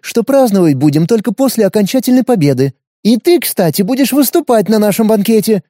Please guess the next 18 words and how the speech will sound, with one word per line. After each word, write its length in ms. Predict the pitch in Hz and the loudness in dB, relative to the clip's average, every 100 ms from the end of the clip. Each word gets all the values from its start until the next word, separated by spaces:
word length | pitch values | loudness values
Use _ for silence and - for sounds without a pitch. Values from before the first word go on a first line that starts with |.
| _ - | _ -10
а 80 | 202 | -6
то 140 | 233 | -2
еще 240 | 233 - 220 | -2 -2 0
группу 340 | 262 165 196 | 0 0 0
искать, 340 | 175 190 180 - - | 0 -2 -2 -4 -8
время 400 | 226 254 196 190 | -2 0 2 2
тратить. 420 | 208 190 202 - _ _ _ 214 | 0 0 -4 -8 _ _ _ -4
Зачем, 480 | 240 247 - 196 | -2 -2 -2 0
если 260 | 170 220 220 | 2 0 0
есть 240 | 208 196 | 0 0
брат 320 | 185 285 277 - - | 0 0 0 -4 -16
с 100 | - | -8
потрясающим 720 | 294 285 269 269 247 226 285 | -2 0 0 2 0 2 0
голосом?" 580 | 349 320 185 - 135 104 _ _ _ - | 0 0 0 -2 -6 -6 _ _ _ -8
Я 240 | 82 135 | -2 0
резко 320 | 156 156 165 | 2 0 -2
взмахнул 500 | 123 156 151 156 143 | -2 -2 -2 -2 0
рукой. 460 | 147 117 69 53 | -2 -4 -12 -12